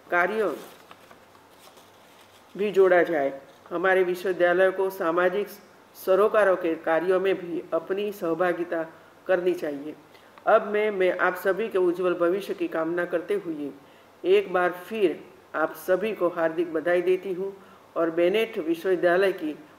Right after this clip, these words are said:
उत्तरोत्तर प्रगति की कामना करती हूँ। और जो विद्यार्थियों पास होकर आज बाहर की दुनिया में जा रहे हैं, ऐसे सभी हमारे छात्र छात्राओं को बहुत बहुत बधाई देती हूँ।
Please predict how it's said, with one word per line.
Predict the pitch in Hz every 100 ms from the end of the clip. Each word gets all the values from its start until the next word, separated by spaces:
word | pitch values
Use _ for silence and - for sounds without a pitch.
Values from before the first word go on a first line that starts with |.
| -
उत्तरोत्तर | 170 170 208 190 175 165
प्रगति | 165 170 175 180 165
की | 175
कामना | - 160 160 185
करती | 185 180 180 185
हूँ। | 185 190 - - - -
और | 165 160
जो | 185 202
विद्यार्थियों | 190 175 196 202 202 190 165
पास | 165 175 180 185
होकर | 185 175 170 -
आज | - 156 156 165
बाहर | 165 185 180
की | 175
दुनिया | 165 165 175
में | 170 151
जा | 165 170
रहे | 180
हैं, | 151 151 147 - - - -
ऐसे | 165 175
सभी | 175 - 190 190 202
हमारे | 170 165 165 165
छात्र | 165 175 170 202
छात्राओं | 196 165 156 160 156
को | 156 165 160 - - - 170
बहुत | 165 175 170
बहुत | 165 160 156
बधाई | 160 160 147
देती | 147 147 - 147
हूँ। | 170